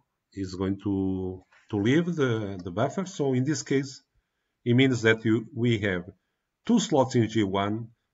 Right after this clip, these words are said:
two parts in B one. Uh, we got the permission for entering a, a part J two, and the, the, the conveyor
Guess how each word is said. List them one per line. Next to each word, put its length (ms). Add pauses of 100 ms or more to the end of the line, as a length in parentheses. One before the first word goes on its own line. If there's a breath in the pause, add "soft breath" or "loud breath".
(140)
two 180
parts 520
in 280
B 160
one. 480 (100)
Uh, 500 (640)
we 160
got 280
the 440
permission 460
for 380
entering 420
a, 80
a 300
part 260 (320)
J 180
two, 380 (520)
and 240
the, 320
the, 840
the 60
conveyor 640